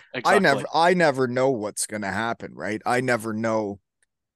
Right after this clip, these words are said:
Speaker 1: what stories are gonna be told. I, I get my research team hot, and then I don't know what's gonna happen. But, like,
Speaker 2: <laughs>
Speaker 1: when Samuel Jardine's telling me about a teammate that passes <laughs> away on the ice,
Speaker 2: Yeah.
Speaker 1: and then,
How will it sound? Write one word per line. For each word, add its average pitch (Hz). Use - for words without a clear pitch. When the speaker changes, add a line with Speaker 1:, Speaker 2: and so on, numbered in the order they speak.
Speaker 1:
what 104
stories 104
are 98
gonna 101
be 92
told. 110
I, 110
I 104
get 123
my 110
research 107
team 107
hot, 104
and 101
then 104
I 104
don't 113
know 98
what's 92
gonna 90
happen. 98
But, 101
like, 104
Speaker 2:
<laughs> -
Speaker 1:
when 110
Samuel 123
Jardine's 113
telling 110
me 104
about 101
a 95
teammate 113
that 95
passes 120
<laughs> -
away 110
on 117
the 107
ice, 120
Speaker 2:
Yeah. 113
Speaker 1:
and 117
then, 120